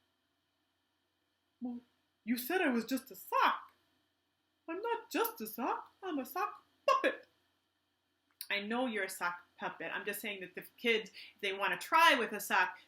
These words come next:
that's okay, and they'll still get a, a lot out of it, even if they don't have a full puppet,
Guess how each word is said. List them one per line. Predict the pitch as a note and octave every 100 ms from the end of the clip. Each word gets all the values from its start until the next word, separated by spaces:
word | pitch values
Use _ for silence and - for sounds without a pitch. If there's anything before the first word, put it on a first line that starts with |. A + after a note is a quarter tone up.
| _
that's | F#3+ F3+
okay, | G#3 G3 G#3+ F3+
and | F3 F3
they'll | E3+
still | - G3+
get | F#3 F3 - -
a, | - G3+ -
a | G#3
lot | G3 G3 -
out | G3 E3
of | E3
it, | B2+
even | F#3 F3+
if | E3+
they | E3+
don't | E3+ E3+
have | F3
a | D#3+ - _ -
full | B3+ G#3 -
puppet, | - C#4 - A#2+